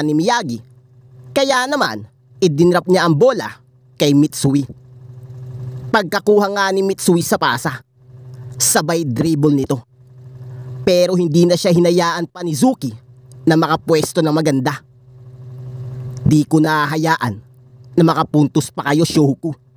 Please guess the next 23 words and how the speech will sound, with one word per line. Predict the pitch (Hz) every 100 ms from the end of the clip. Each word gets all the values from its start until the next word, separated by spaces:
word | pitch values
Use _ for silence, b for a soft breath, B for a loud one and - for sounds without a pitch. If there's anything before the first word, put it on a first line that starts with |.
| _ _ _ _ - - - 117
wika | 143 143 156 139
nga | 143 143 143
ni | 127
Zuki. | 143 123 147 123 - - - - - - - - - - - - - - - 180
Ayos | 156 170 - 127
ah, | - - - - - - - -
mukhang | 165 208 190
humigipit | 185 190 175 147 208 - 131 - - - - - -
ang | 175
depensa | 151 160 160 151 165
ng | 160 -
Swansea | 160 151 151 175
High | 147 135
School. | - 165 151 - - - - - - - - - -
Sila | - 247 233 233
naman | 233 226
ngayon | 269 254 104 104 _ _ - - -
ang | 165 165
nagpapahirap | 143 170 156 - 160 160 165 -
sa | 165
opensa | 156 233 226 151 117 - - - - - -
ng | 160 160
Shohoku. | - 175 147 - 156